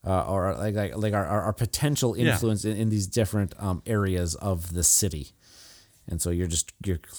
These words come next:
Speaker 1: you're collecting those. And, uh, what would I, where was I li-, where did I leave off here? Oh, then, then at the end of a round, you'll do it four times. So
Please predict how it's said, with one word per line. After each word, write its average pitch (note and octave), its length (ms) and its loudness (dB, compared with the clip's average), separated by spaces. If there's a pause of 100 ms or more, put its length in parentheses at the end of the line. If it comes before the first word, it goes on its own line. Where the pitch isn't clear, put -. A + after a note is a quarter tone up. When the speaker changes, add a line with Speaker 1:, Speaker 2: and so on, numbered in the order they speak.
(160)
Speaker 1:
you're C#2+ 140 -6
collecting F#2+ 440 -6
those. - 400 -2 (680)
And, B2 440 2 (1400)
uh, A2 640 4
what A#2 240 4
would A2+ 100 4
I, G#2 40 4
where G#2+ 200 4
was G2 120 4
I F#2+ 80 2
li-, F#2 200 2
where G#2 220 0
did G2+ 60 4
I G2 40 2
leave F#2+ 200 2
off F#2 200 2
here? F#2 260 -2
Oh, F3 220 8
then, B2+ 260 8
then B2 140 4
at B2 240 2
the C3 100 2
end C#3+ 120 2
of C#3+ 100 4
a C#3 40 6
round, B2 360 4
you'll A2+ 180 2
do A2+ 160 4
it G2 60 2
four C3+ 240 4
times. A2+ 360 2
So G2 240 -2